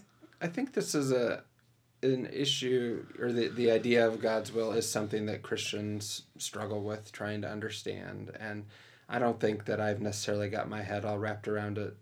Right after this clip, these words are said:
the right way all the time. Um, but I'm just, uh, really appreciating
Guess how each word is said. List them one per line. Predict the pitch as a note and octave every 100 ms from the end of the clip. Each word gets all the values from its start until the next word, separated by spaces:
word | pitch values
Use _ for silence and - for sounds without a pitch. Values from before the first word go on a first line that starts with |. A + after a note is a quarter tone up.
| -
the | G2+
right | G#2+ -
way | G#2+
all | F2 G#2+ G#2
the | G#2+
time. | - G#2+ G#2 G#2 G#2 - - - - _
Um, | - A2 G2+ F2 B1+ G2+ G2+ - _ _ _ _ _ _ - - _ _
but | B2 A#2+ G#2 - - _ _ _ _ _ _ _ _ _ _ _ _ _ _ _ _ _ _ _ -
I'm | D3+ E3
just, | D3 C#3 - B2+
uh, | A#2 A2 F#2+
really | G#2+ B2 A#2+ G#2+
appreciating | G#2+ C3+ C3 - A#2 A2 A2+ A2 A2 G#2+ G#2